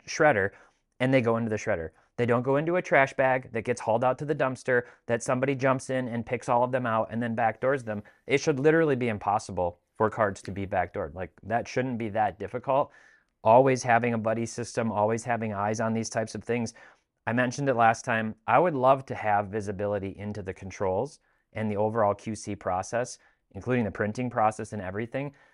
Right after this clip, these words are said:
I think that would be a huge win for the trust of the hobby.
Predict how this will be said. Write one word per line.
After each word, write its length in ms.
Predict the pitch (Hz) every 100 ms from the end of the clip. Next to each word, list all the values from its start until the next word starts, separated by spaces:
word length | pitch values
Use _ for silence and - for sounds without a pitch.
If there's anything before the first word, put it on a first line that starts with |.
| _ _
I 40 | 113
think 140 | 127
that 80 | 117
would 120 | 107
be 120 | 107
a 40 | 98
huge 320 | - 120 110
win 240 | 104 117
for 140 | 120 107
the 100 | -
trust 460 | - 104 110 - -
of 240 | 107 117 110
the 80 |
hobby. 400 | 95 101 123 170